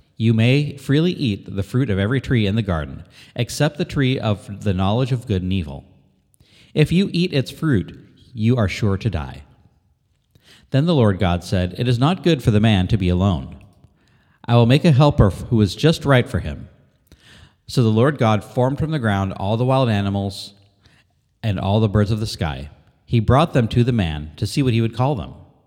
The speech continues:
He gave names to all the livestock, all the birds of the sky, and all the wild animals.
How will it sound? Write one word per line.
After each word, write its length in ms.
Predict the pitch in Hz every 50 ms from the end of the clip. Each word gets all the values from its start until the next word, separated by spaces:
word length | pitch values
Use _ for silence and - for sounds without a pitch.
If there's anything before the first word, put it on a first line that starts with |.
| _ _ _ _ _ _ _ _ _ _ _ _ _ _ _ _ _ _ _ _ _ _ _ - _ - - _
He 140 | - - 120
gave 260 | 104 113 113 123 127
names 240 | 117 117 113 107 101
to 80 | - -
all 180 | - 92 110
the 60 | 120 131
livestock, 720 | 127 123 120 110 - - - - - - - - - -
all 140 | - 101 107
the 100 | 117 123
birds 280 | 110 113 123 127 127 156
of 80 | 147
the 80 | 156 147
sky, 320 | - - - 95 87 85
and 240 | 90 - - 101 92
all 120 | 85 85 92
the 80 | 101
wild 240 | 95 92 90 90 90
animals. 540 | 95 98 95 85 76 69 65 - - -